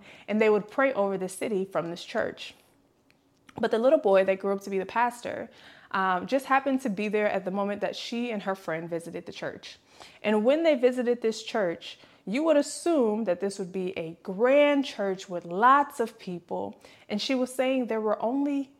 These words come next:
ten people in service. There were only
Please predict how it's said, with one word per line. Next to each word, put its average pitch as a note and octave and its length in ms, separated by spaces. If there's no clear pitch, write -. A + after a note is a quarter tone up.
ten C4 640
people - 520
in G3+ 160
service. - 680
There G3 140
were G#3 140
only B3+ 480